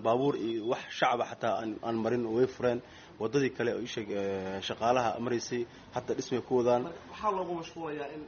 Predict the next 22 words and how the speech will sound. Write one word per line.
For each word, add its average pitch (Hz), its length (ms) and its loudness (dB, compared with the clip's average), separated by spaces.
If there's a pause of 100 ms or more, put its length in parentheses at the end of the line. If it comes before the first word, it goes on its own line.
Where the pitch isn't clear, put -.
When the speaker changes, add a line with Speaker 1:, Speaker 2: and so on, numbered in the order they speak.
Speaker 2:
ha, 160 260 -16
ha, 160 140 -12 (300)
waan 160 180 -8
hadlayaa, 170 400 -6
hadli 151 240 -10
ma-, 131 160 -12
maxaa 156 280 -12
keena 139 240 -14
dood? 127 180 -20 (320)
Speaker 1:
Maya, 123 340 2
waa, 104 120 0
taas 123 220 0
waa 117 140 2
khalad. 127 240 0 (760)
Khalad 139 240 0
waaye. 117 320 4
Gobolka 139 440 4
Banaadir 143 420 0
xaq 147 200 -2
bay 127 140 2
u 139 60 2
leeyihiin, 147 460 2